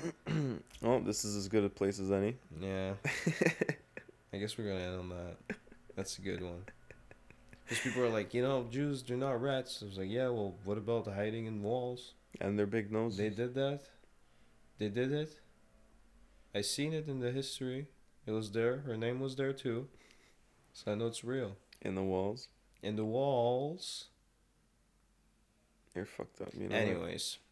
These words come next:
Speaker 2: All right. Thank you. Goodbye.
Speaker 1: See ya.
Speaker 2: See you next time.
Speaker 1: Deuces.
Speaker 2: See ya right now.
Speaker 1: Don't even like you.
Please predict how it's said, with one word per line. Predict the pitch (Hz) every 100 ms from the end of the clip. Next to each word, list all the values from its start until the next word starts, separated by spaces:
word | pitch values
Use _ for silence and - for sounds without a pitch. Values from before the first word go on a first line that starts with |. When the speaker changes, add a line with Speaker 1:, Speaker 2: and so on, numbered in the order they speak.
| -
Speaker 2:
All | 107
right. | 113 107 107 - -
Thank | 113 117 120
you. | 123 120 123 - - _ _ _ - - - 107
Goodbye. | 104 117 113 110 107 - - - - - - - - -
Speaker 1:
See | - - 95 101
ya. | 92 98 - -
Speaker 2:
See | - - 101
you | 107
next | 107 104 -
time. | 101 95 92 98 - 85
Speaker 1:
Deuces. | 90 101 - 95 - - - - - -
Speaker 2:
See | - - 95 92
ya | 87
right | 87 90
now. | 87 - - - -
Speaker 1:
Don't | 82 85
even | 90 87
like | 95 101
you. | -